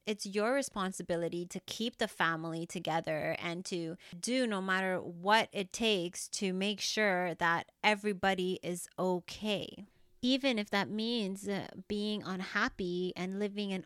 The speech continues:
unfulfilled life. I get your suffering, your unhappiness. I get it, I get it, I get it. But I promise you, I promise you,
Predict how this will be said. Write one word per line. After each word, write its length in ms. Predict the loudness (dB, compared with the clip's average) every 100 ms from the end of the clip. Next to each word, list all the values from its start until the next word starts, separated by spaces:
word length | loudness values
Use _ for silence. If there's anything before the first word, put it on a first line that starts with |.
| -4
unfulfilled 800 | -4 -4 -6 -8 -4 -2 -2 0
life. 380 | 0 2 0 -6 -20 -20 -20 _ _ _ _ _ -2
I 100 | -2
get 380 | 0 2 2 2
your 160 | -2
suffering, 1000 | -2 -4 2 0 0 -4 0 2 0 -2
your 160 | -2 -2
unhappiness. 1160 | -2 -4 -6 0 0 0 -6 -4 -4 -6 -8 -8
I 140 | -10 -6
get 240 | -2 0 0
it, 140 | -2
I 120 | -4
get 340 | -4 -4 -4 -2
it, 140 | -4
I 140 | -4
get 360 | -6 -4 -2 0
it. 280 | -2 -6 -6
But 140 | -8 -4
I 200 | -2 -2
promise 600 | -4 -4 -2 -2 -6 -8
you, 280 | -6 -2 -2 -4
I 320 | -6 -4 -8
promise 880 | -10 -12 -4 0 0 -2 -4 -8 -10
you, 440 | -6 -4 -4 -8